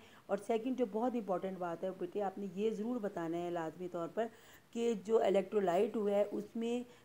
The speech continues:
जो उसके आयंस produce हुए हैं, किस किस चीज़, कौन कौन से part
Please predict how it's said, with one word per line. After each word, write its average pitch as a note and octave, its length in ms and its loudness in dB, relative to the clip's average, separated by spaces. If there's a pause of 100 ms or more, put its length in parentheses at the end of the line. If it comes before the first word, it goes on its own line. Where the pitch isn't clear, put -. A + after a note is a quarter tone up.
(120)
जो G#3+ 420 8
उसके - 360 0
आयंस A#3 380 2
produce G3 520 0
हुए G3 120 -2
हैं, G#3 120 0
किस G#3 260 -6
किस F3+ 220 -8
चीज़, F3 140 -6
कौन F#3+ 220 0
कौन F#3 220 -2
से G3+ 100 2
part E3 320 0